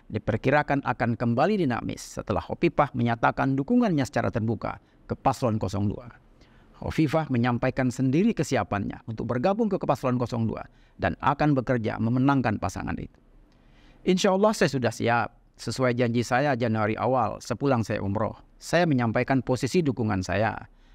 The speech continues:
dan saya mendukung paslon kosong dua," kata Khofifah di V V I P Bandara Juanda, Surabaya, Sidoarjo, Rabu, sepuluh Januari dua ribu dua puluh empat.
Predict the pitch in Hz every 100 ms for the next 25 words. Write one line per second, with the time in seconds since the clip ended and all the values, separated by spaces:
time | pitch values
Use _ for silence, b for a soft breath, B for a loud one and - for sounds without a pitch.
0 | b 104 - 127 135 139 135 147 147 214
1 | 123 123 - 110 107 - 104 107 120 98
2 | - - _ - - 101 - 113 143 147
3 | 151 b b b 117 117 208 208 190 131
4 | 110 - 104 110 117 117 113 120 107 -
5 | 113 127 147 151 165 190 185 127 113 -
6 | 147 170 202 - 147 151 123 123 123 117
7 | 113 120 120 120 107 104 - - - -